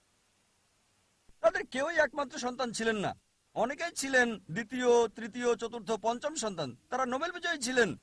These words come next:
মেধাবী ছিলেন। সুতরাং এটা ভুল ধারণা।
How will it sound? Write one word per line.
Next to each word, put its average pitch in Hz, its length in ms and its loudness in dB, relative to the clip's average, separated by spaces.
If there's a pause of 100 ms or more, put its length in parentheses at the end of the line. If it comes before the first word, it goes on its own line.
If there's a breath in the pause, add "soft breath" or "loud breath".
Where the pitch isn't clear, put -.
(120)
মেধাবী 285 340 6
ছিলেন। 233 360 0 (1700)
সুতরাং 269 580 2
এটা 254 420 6
ভুল 233 240 0
ধারণা। 208 420 4